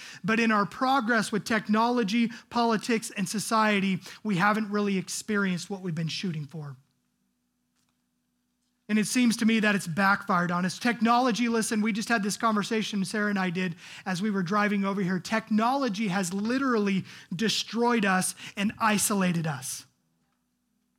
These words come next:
Now, technology is not evil in and of itself. I am for technology. We need technology.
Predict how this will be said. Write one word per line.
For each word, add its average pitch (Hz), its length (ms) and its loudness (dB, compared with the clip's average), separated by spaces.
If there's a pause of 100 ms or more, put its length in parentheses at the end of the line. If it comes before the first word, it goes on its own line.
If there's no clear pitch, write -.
(180)
Now, 220 140 4
technology 294 600 2
is 214 80 4
not 254 260 4
evil 262 240 4
in 233 140 4
and 220 80 4
of 202 120 4
itself. 220 420 0
I 254 120 4
am 202 140 2
for 262 200 0
technology. 220 600 0
We 208 160 0
need 233 240 2
technology. 214 760 0